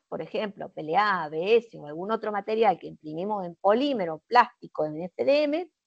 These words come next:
lo que vamos a necesitar es, primero, primero, lijarlo. El P L A es bastante complejo de lijar, porque agarra y se, eh, a la fricción se pone como chicle, porque obviamente se calienta y se, se derrite.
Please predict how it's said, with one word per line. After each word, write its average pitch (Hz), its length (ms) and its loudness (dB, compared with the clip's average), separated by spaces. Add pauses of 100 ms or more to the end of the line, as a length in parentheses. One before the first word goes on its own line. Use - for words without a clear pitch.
(260)
lo 175 100 -2
que 175 80 -2
vamos 240 260 2
a 247 80 0
necesitar 269 760 -2
es, 165 320 2 (540)
primero, 311 720 2
primero, 262 600 -2 (460)
lijarlo. 156 680 -2 (1080)
El 160 140 -10
P 196 120 -6
L 190 100 0
A 214 60 4
es 226 40 4
bastante 196 400 -2
complejo 175 480 -4
de 165 80 -2
lijar, 156 400 -10 (640)
porque 190 240 0
agarra 233 380 6
y 247 60 4
se, 202 300 -12
eh, 160 220 2
a 160 40 2
la 165 140 -4
fricción 240 640 -2
se 208 160 -8
pone 185 440 -4
como 160 260 -6
chicle, 180 440 -6
porque - 240 -12
obviamente 208 580 4
se - 140 -12
calienta 196 580 0
y 196 120 2
se, 151 320 -8
se - 160 -10
derrite. 151 560 -8